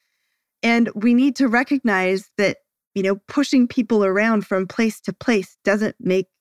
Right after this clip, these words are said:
the emergency go away. And I wish there were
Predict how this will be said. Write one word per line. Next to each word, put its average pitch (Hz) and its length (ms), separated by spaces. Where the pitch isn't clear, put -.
the 190 160
emergency 185 600
go 165 240
away. 156 400
And 220 240
I 214 160
wish 262 380
there 220 160
were 226 480